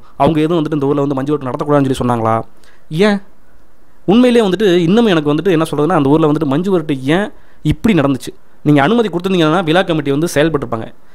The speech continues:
நீங்க அனுமதி கொடுக்காத மாதிரி தானே இருக்குது. ஏன் அனுமதி கொடுக்கல? எங்களுடைய உரிமை, எங்களுடைய கலாச்சாரம் ஏன் எங்களை கொண்டாட விட மாட்டேங்கிறீங்க? நாங்க கேட்குறோம், எப்படியும் அந்த ஊர்ல வந்துட்டு எங்க ஊர்ல வேடிக்கை நடக்கும் அப்படின்னு சொல்லி கேட்டிருப்பாங்க. ஏன் நீங்க கொடுக்கல? ஏன் இவ்வளவு கஷ்டப்படுத்துறீங்க?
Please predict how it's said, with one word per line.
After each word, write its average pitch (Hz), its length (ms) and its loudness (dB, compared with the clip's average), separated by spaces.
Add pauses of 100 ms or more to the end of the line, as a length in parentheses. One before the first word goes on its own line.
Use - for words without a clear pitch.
(120)
நீங்க 147 200 4
அனுமதி 226 280 2
கொடுக்காத 180 360 4
மாதிரி 156 240 0
தானே 156 140 -2
இருக்குது. 135 280 -6
ஏன் 156 220 2
அனுமதி 160 280 2
கொடுக்கல? 135 440 -2
எங்களுடைய 147 360 2
உரிமை, 190 280 2
எங்களுடைய 147 340 4
கலாச்சாரம் 165 360 2
ஏன் 254 200 2
எங்களை 220 160 2
கொண்டாட 196 260 2
விட 180 80 0
மாட்டேங்கிறீங்க? 160 380 0 (560)
நாங்க 143 260 0
கேட்குறோம், 156 420 -2 (240)
எப்படியும் 156 400 2
அந்த 151 120 2
ஊர்ல 165 300 4
வந்துட்டு 165 100 -2
எங்க 160 200 2
ஊர்ல 156 300 4
வேடிக்கை 151 320 2
நடக்கும் 147 400 -4
அப்படின்னு 175 240 -2
சொல்லி 165 360 -4
கேட்டிருப்பாங்க. 185 360 0 (300)
ஏன் 240 180 0
நீங்க 190 260 2
கொடுக்கல? 151 220 0 (640)
ஏன் 208 160 2
இவ்வளவு 170 180 2
கஷ்டப்படுத்துறீங்க? 131 520 -4